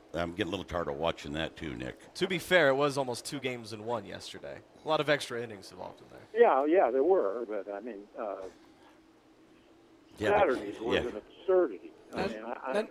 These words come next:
Speaker 3: I'm
Speaker 4: Nick, let me ask you this. So they score on average in the past week three runs per game, the Padres did. Uh, they also scored three runs a game two weeks ago. Those, those are the two worst weeks offensively, this
Speaker 3: Oh,
Speaker 4: past
Speaker 3: you,
Speaker 4: one.
Speaker 3: you can't just go by how many runs they score. Walk
Speaker 1: Yeah.
Speaker 3: off walks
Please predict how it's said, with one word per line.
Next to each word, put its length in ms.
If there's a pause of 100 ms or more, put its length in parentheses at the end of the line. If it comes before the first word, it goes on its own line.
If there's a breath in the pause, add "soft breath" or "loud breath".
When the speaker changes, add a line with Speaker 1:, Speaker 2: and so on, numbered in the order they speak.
Speaker 3:
I'm 120 (400)
Speaker 4:
Nick, 260
let 100
me 120
ask 200
you 80
this. 220
So 100
they 140
score 440
on 160
average 360
in 80
the 60
past 360
week 220
three 280
runs 320
per 200
game, 420
the 80
Padres 500
did. 320 (260 loud breath)
Uh, 160
they 120
also 260
scored 300
three 140
runs 220
a 40
game 240
two 220
weeks 260
ago. 440
Those, 140
those 160
are 40
the 80
two 220
worst 320
weeks 200
offensively, 560
this 140
Speaker 3:
Oh, 80
Speaker 4:
past 240
Speaker 3:
you, 60
Speaker 4:
one. 160
Speaker 3:
you 140
can't 240
just 280
go 160
by 220
how 100
many 180
runs 300
they 140 (100)
score. 220
Walk 420
Speaker 1:
Yeah. 80
Speaker 3:
off 300
walks 540